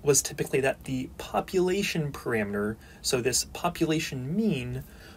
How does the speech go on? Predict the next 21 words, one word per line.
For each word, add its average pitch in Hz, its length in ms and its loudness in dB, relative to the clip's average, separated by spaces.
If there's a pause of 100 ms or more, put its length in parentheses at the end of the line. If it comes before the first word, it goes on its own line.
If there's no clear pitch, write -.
was 156 180 10
again 151 340 8
some 131 340 4
predetermined 117 760 -2
value. - 420 -2 (1160)
Last 269 360 6
time, 135 280 2
however, 113 520 4 (300)
we 160 80 6
started 175 540 8 (240)
working 160 340 4
with 151 260 6
multiple 143 880 6
populations. - 840 -4 (220)
So 170 180 6
rather 180 380 6
than 165 220 6
comparing 175 840 -2 (380)
the 143 260 -2 (100)
population's 170 800 2
proportion 117 840 -2